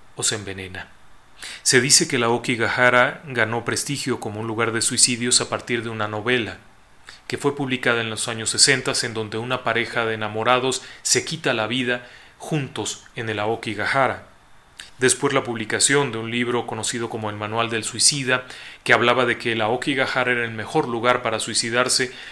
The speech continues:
por una serie de, eh, pretextos legales. Es posible, pero esto ya ocurría desde antes.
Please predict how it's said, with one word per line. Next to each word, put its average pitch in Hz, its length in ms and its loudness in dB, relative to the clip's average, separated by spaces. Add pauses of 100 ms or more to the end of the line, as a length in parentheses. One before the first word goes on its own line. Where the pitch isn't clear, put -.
(120)
por 123 120 2
una 143 180 0
serie 117 340 4
de, 107 240 -4 (320)
eh, 76 320 -6 (160)
pretextos 120 540 0
legales. 95 580 -4 (1500)
Es - 100 0
posible, 147 540 0 (540)
pero 151 140 2
esto 202 180 0
ya 185 160 4
ocurría 180 500 0
desde 107 320 -2
antes. 104 600 -2